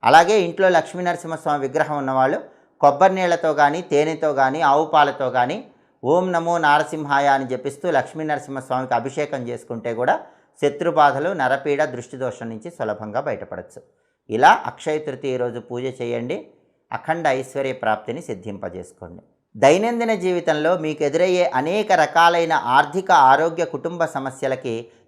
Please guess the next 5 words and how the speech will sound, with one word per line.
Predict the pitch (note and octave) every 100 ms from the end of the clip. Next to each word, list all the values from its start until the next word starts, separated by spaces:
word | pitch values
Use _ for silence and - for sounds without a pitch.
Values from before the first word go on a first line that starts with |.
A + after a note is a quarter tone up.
| -
చక్కటి | C#3 - F#3 F#3+
పరిష్కార | C#3 D3 - E3+ D#3+
మార్గాలు | D3+ C3+ B2 C3 B2
తెలుసుకోవాలనుకుంటున్నారా? | - A#2 - - B2 A2 G#2 G#2+ G#2 G2+ G2+ G2+ C3+ -
అయితే | G#2 G#2 G#2+ F#2+ G2+